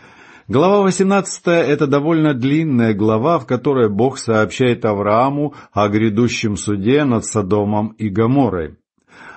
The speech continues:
А патриарх вступается за обитателей этих городов. Это, по моему мнению, пример благословенной христианской жизни, жизни в общении с Господом.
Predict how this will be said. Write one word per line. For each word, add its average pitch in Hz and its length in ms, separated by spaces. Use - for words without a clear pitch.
А 120 600
патриарх 127 680
вступается 139 920
за 117 240
обитателей 135 680
этих 123 260
городов. 117 800
Это, 160 500
по 123 140
моему 143 320
мнению, 151 440
пример 135 380
благословенной 120 1120
христианской 143 1000
жизни, 95 800
жизни 156 800
в 113 140
общении 101 580
с 110 140
Господом. 80 840